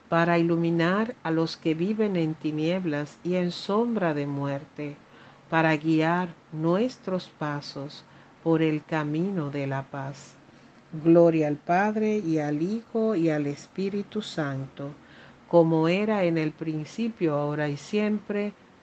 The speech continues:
por los siglos de los siglos. Amén. Confiados en Dios,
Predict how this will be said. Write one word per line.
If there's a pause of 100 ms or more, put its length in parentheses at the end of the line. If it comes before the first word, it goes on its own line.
por
los
siglos
de
los
siglos. (240)
Amén. (3500)
Confiados
en
Dios,